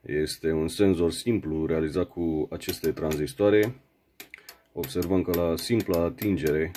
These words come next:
a acestor două lamele, observăm aceste două lamele sunt foarte sensibile atunci când, uh, le atingem.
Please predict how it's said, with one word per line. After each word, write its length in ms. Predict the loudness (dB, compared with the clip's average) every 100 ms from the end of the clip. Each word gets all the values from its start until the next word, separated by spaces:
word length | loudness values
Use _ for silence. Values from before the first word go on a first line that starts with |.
| -14 -20 -10
a 420 | -6 -2 -2 -4 -8 -16 _ _ _ _ -20 -20 _ _ -20 -20 _ -20 -14
acestor 460 | -8 -8 -4 -2
două 240 | 2 4 6
lamele, 640 | 4 2 2 2 0 -2 _ _ _ _ _ _ _ -20 -16 -12
observăm 400 | -4 0 2 0
aceste 360 | -2 -2 0
două 220 | 4 6
lamele 320 | 6 4 2 2
sunt 240 | 0 -6
foarte 280 | -2 -2 -4
sensibile 600 | -4 -4 -4 -4 -4 -2
atunci 400 | -2 -2 -4 -6
când, 240 | -6 -4 -2
uh, 180 | -2 -4 -10 _ -20 -20 _ _ _ _ _ _ _ _ -10
le 120 | -4
atingem. 600 | -4 -4 -4 -2 0 -2